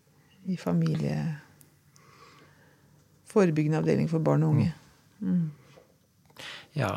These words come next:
Speaker 2: jeg vil tro at det er sikkert en del foreldre som kanskje hører på oss
Speaker 1: Mm.
Speaker 2: nå, så jeg tenker at, eh, det er ei, ei jente som jeg, eh, snakket med for, eh, ganske mange år siden. Så hun sa noe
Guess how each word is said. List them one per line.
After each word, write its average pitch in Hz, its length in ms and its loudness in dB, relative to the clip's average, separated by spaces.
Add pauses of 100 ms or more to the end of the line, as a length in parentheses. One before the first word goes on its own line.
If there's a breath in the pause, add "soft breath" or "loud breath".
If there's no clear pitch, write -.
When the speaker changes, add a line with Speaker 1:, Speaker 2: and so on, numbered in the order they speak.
(160)
Speaker 2:
jeg 156 160 0
vil 147 120 2 (200)
tro 160 220 2
at 120 140 -2
det 147 120 2
er 131 100 0
sikkert - 440 -2
en 123 100 4
del 139 160 4
foreldre 143 500 4
som 120 180 0
kanskje 120 320 2
hører 120 280 6 (880 loud breath)
på 143 140 8
oss - 340 0 (180)
Speaker 1:
Mm. 190 300 2
Speaker 2:
nå, 123 200 6
så - 200 -2
jeg 143 80 0
tenker 127 320 0
at, 131 200 -4
eh, 120 300 -2 (520 loud breath)
det 143 100 -4
er 139 120 0
ei, 127 180 2
ei 131 340 0
jente 123 420 0
som 147 160 2
jeg, 123 180 4
eh, 120 640 2
snakket 131 520 0
med 131 180 6
for, 120 380 0
eh, 117 180 0
ganske 120 320 0
mange 123 180 4
år 139 180 4
siden. 107 500 -2 (1200 loud breath)
Så - 240 -6
hun 135 120 0
sa 143 320 -2
noe 110 160 0